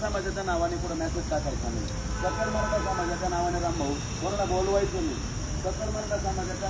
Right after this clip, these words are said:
नावाने जिथं नानाभाऊ भटक्यामध्ये इथं आंदोलन केलं, उपोषण केलं, त्यांच्या नावाचा वापर करायचा इथे, मनोज जरांगे पाटलांच्या नावाचा वापर करायचा आणि खोटी बातमी मीडियाला द्यायची आणि राजाभाऊ वाजेंना पाठिंबा म्हणून आम्ही चार उमेदवार मराठा या ठिकाणी, चारही मराठे ना,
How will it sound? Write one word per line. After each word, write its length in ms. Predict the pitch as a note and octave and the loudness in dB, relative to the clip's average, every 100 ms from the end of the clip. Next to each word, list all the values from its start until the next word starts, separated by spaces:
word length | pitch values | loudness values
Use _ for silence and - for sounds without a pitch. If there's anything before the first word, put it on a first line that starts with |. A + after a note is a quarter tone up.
| E3+ | -2
नावाने 320 | E3+ E3+ E3+ | -2 -2 0
जिथं 220 | E3 G3 F3+ | 0 2 0
नानाभाऊ 400 | F3 F3 F3 - | 0 0 0 0
भटक्यामध्ये 480 | - - E4 D#3 E4 | 0 0 -2 0 0
इथं 140 | - - | 0 2
आंदोलन 340 | D4 D#4 D3+ | 2 2 2
केलं, 260 | - - - D#4 | 0 0 -2 -2
उपोषण 340 | - - D4 B3+ | -2 -2 -2 -2
केलं, 240 | - - | -2 -2
त्यांच्या 260 | E3 - - | -2 0 0
नावाचा 380 | F3 F3 - | 0 0 0
वापर 280 | E3+ E3+ D3+ D3 | 0 0 0 -2
करायचा 320 | D3 - - | -2 -2 -4
इथे, 240 | - - - - - - | -4 -4 -4 -4 -4 -2
मनोज 220 | F#3 - | 0 2
जरांगे 320 | G3 - - | 2 2 2
पाटलांच्या 380 | F#3+ F#3 F#3+ G3 | 2 0 0 0
नावाचा 380 | F4 F4 F4 E4+ | 0 2 2 2
वापर 260 | D#4+ - - | 2 2 0
करायचा 400 | - - - - - - - - - - | -2 -2 0 0 -2 -2 -2 -2 -2 0
आणि 180 | F#4+ G4 - | 0 0 0
खोटी 220 | - G#3 | 0 2
बातमी 340 | G3 F#3+ - | 2 2 0
मीडियाला 320 | F3+ F3 E3 E3+ | 2 2 2 2
द्यायची 340 | C#3+ - - - - - - - - | 2 0 0 -2 -2 -2 0 0 0
आणि 120 | A3 F#3+ - - | 0 0 0 0
राजाभाऊ 460 | E3+ F#3+ F#3+ F#3 | 0 2 0 2
वाजेंना 320 | F3+ E3+ F3 F3 E3+ | 2 2 0 2 2
पाठिंबा 340 | E3+ F3+ E3 D3+ | 0 0 0 0
म्हणून 320 | C#3+ C#3+ - | 0 0 -2
आम्ही 160 | - - | -2 0
चार 180 | G#3 G#3 | 2 4
उमेदवार 320 | G#3 G3+ G3+ G3 | 2 2 2 2
मराठा 320 | F3+ E3+ E3 | 0 0 0
या 80 | D#3 | 0
ठिकाणी, 380 | D3 C#3 A#2+ - - | 0 0 0 0 2
चारही 200 | G#3 A#3 B3 | 4 4 4
मराठे 280 | A#3 A3 A3 | 4 2 2
ना, 140 | A#3 | 2